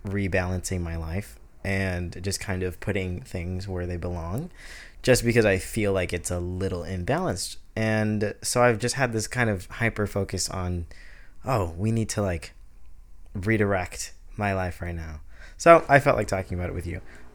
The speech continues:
Um, if you can hear my washer dr-, my washer going, I'm sorry right off the bat, but it is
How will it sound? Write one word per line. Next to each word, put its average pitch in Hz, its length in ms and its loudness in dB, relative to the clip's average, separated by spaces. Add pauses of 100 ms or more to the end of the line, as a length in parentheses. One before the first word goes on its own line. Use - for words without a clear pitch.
Um, 123 540 6
if 123 140 0
you 139 80 4
can 147 100 4
hear 139 160 4
my 131 100 4
washer 104 320 2
dr-, 110 300 0
my 98 220 2
washer 92 500 -2
going, 123 400 0 (100)
I'm 98 120 -2
sorry 107 540 0 (1000)
right 104 200 6
off 95 120 2
the 95 80 -4
bat, 95 340 0
but 110 100 4
it 101 160 2 (160)
is 104 520 0